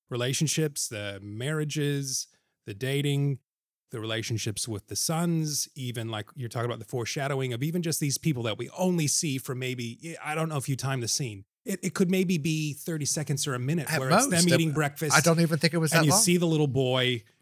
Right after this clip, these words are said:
Speaker 1: and the boy would probably be, uh, you know, closer to my son's age,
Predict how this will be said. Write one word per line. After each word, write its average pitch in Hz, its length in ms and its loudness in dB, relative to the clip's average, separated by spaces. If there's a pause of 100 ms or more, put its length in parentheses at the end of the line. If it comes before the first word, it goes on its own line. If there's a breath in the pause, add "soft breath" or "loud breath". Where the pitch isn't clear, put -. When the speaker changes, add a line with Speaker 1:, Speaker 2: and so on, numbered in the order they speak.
(160 soft breath)
Speaker 1:
and 123 600 -2
the 135 100 -2
boy 135 360 2
would 120 180 -2
probably 127 280 -2
be, 110 180 -4
uh, 110 140 -4
you 127 100 -8
know, 104 300 -10
closer 110 300 -10
to - 40 -16
my 113 140 -20
son's 127 340 -8
age, 117 420 -8